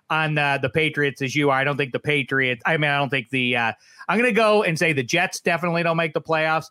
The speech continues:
I'm gonna go on the record 'cause I like to be bold. I'm gonna say the Dolphins don't make the playoffs, which is kinda crazy 'cause I think so, <laughs> some people are talking themselves into that. I'm gonna be bold again here,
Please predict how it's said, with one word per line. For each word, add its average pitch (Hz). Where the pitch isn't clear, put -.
I'm 156
gonna 147
go 143
on 143
the 139
record 139
'cause 135
I 135
like 139
to 135
be 131
bold. 127
I'm 135
gonna 131
say 123
the 117
Dolphins 185
don't 190
make 185
the 180
playoffs, 175
which 175
is 196
kinda 302
crazy 156
'cause 127
I 143
think 180
so, 165
<laughs> -
some 202
people 208
are 143
talking 147
themselves 127
into 139
that. 131
I'm 190
gonna 247
be 214
bold 190
again 160
here, 120